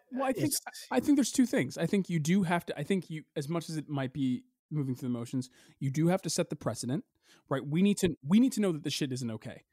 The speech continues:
Speaker 1: And that even, even for somebody who, you know, I think, uh, the, uh, Legal Eagle, the YouTube channel, um, if you follow it, the guy was ta-, uh, uh, the, the,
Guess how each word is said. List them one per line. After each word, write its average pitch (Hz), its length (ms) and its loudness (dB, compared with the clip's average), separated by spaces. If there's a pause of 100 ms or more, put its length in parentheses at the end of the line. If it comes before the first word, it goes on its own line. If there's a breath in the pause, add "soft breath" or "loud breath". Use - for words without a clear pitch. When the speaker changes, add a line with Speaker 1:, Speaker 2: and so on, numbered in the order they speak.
(240 soft breath)
Speaker 1:
And 147 140 0
that 135 180 0
even, 208 300 2 (220 soft breath)
even 208 220 2
for 160 460 -2
somebody 170 360 -2
who, 131 440 0
you 156 80 -4
know, 117 200 -4
I 127 100 -8
think, 151 320 -4 (160)
uh, 110 60 -14 (280)
the, 139 180 -8
uh, 123 300 -8
Legal 151 340 -4
Eagle, 135 320 2
the 120 180 -2
YouTube 123 340 -8
channel, 117 460 -8
um, 107 420 -8
if 139 140 -12
you 127 60 -16
follow 120 320 -4
it, 117 100 -12
the 123 80 -8
guy 127 240 -4
was 123 160 -8
ta-, 127 200 -6
uh, 98 40 -10
uh, 110 500 -12
the, 113 240 -10
the, 85 220 -12